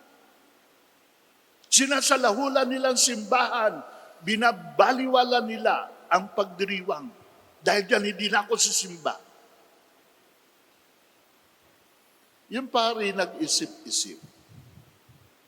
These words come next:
At hindi nagtagal, lumabas muna siya ng sacristy.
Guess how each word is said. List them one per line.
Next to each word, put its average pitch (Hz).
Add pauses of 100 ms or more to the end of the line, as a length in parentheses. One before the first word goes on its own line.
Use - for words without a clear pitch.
At 175
hindi 240
nagtagal, 160
lumabas 196
muna 170
siya 160
ng 156 (1200)
sacristy. -